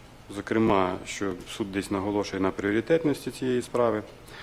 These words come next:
Десь, якщо хтось з складу суду таке говорив,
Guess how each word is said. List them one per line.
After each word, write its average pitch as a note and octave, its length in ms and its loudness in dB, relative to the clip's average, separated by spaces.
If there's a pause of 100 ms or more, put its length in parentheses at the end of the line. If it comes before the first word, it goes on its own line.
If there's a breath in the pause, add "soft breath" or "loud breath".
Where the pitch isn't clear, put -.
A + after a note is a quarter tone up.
(160 loud breath)
Десь, A2 200 0
якщо A#2 260 2
хтось - 460 0
з - 240 -8 (460)
складу A2 320 4
суду G#2+ 240 -2
таке - 200 0
говорив, A2+ 320 2